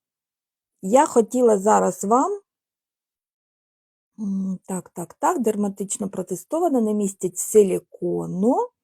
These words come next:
Так, як користуватися дуже просто, я вже пояснила. І відгуки я вам хотіла зачитати. Чудово справляється з поставленою задачею.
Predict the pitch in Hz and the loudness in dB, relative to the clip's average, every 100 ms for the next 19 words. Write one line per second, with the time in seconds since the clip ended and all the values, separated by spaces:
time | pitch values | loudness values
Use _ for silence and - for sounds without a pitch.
0 | _ _ _ - _ _ 226 - 254 277 | _ _ _ -20 _ _ 0 2 4 4
1 | 269 240 240 - 240 247 220 202 202 220 | 4 2 2 2 4 4 2 -2 0 2
2 | 190 196 226 220 196 - 220 202 190 175 | 0 -2 2 4 4 2 0 0 0 -4
3 | 185 196 190 185 185 - 233 294 392 359 | -4 -2 -2 -2 -4 0 2 2 2 4
4 | 339 359 381 _ _ _ _ _ - 294 | 4 2 -8 _ _ _ _ _ -4 -4
5 | - 208 247 190 185 - 190 180 185 180 | -2 0 0 0 -4 -4 -4 -4 -6 -6
6 | 185 180 185 175 175 175 - 202 294 403 | -8 -6 -4 -4 -6 -6 -8 -2 2 2
7 | 440 392 381 392 311 _ _ _ _ _ | 0 -2 -2 -4 -18 _ _ _ _ _
8 | _ - - 233 349 330 - 233 226 247 | _ -8 -4 2 2 2 2 0 6 8
9 | 269 269 240 - 208 - 240 247 240 226 | 6 4 -4 -4 -10 0 2 4 4 4
10 | 226 226 196 226 180 180 175 165 - - | 2 2 2 -2 2 2 2 0 -4 -2
11 | 170 165 165 165 165 | -2 -4 -6 -6 -8